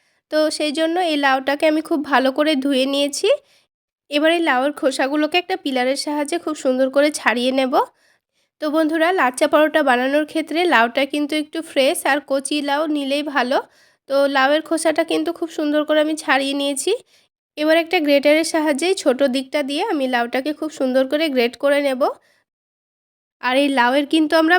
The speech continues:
বাইরের অংশটা এভাবে গ্রেট করে নেব, ভেতরের অংশটা কিন্তু গ্রেট করব না, কারণ এই ভেতরের অংশটাতে কিন্তু বীজ থাকে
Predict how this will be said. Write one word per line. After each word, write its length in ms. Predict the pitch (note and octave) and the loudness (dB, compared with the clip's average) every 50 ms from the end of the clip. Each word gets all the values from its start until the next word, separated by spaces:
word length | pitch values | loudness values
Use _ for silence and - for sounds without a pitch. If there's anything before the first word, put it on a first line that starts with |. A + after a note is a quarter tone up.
| E4+ | 4
বাইরের 380 | B3+ C4 A#3+ B3 B3 C#4 C#4 C#4 | 4 4 4 4 4 4 2 2
অংশটা 420 | C#4+ C#4 C#4+ C#4 - D#4 D4+ D4+ D4+ D#4 | 2 0 0 -2 -4 -4 -2 0 0 2
এভাবে 360 | D4 C#4 C4+ C#4 C#4 C#4+ D#4 C#4 | 0 0 0 0 0 2 0 0
গ্রেট 280 | B3 C4+ C4+ C4 C4+ - | 2 2 0 0 0 -2
করে 220 | - C#4+ C#4+ C#4+ | -2 0 0 0
নেব, 200 | C#4+ C#4+ C#4+ C4 D#4+ G4 G4 | 0 -2 -2 -4 -4 -2 -2
ভেতরের 440 | D#4 C4+ B3+ A3+ C4+ C4 C4 C4 C4+ | 0 0 0 2 2 2 4 4 4
অংশটা 380 | C4 C4 C4+ C4 C#4 C4+ C4+ C#4 | 2 0 -2 0 -2 0 0 -2
কিন্তু 280 | C4+ C#4 C4+ C4 B3 D#4+ D4 | -2 -2 -4 -4 -2 -4 -2
গ্রেট 260 | C4+ C4+ B3+ B3+ B3+ - | 0 2 2 0 0 -2
করব 240 | - C4+ C4+ A#3+ B3+ C4 | -4 -4 -2 -2 -4 -4
না, 160 | B3 C4 E4 B4+ - _ _ _ _ _ _ _ - | -4 -4 -6 -6 -8 _ _ _ _ _ _ _ -4
কারণ 200 | C#4+ D4 D4+ D4 | 0 0 2 2
এই 120 | D4+ D#4 D4+ | 2 0 0
ভেতরের 440 | B3+ B3+ C4+ C4 C#4 C#4+ D4 D4+ D4 | -2 -2 -2 0 0 2 2 2 2
অংশটাতে 540 | C#4+ C#4 C#4 C4 - D4 B3+ C#4 C4+ C4+ D4 C4+ | 2 0 -2 -2 -2 -2 0 0 0 0 -2 -2
কিন্তু 280 | D4 D4 D4 C#4 F#4 F#4 E4 C#4 | 0 -2 -2 0 0 0 0 0
বীজ 240 | B3+ B3+ C4 A#3+ B3 - - | 0 -2 -2 -4 -4 -8 -10
থাকে 300 | C4 C#4 C4+ - E4+ | -10 -10 -8 -6 -6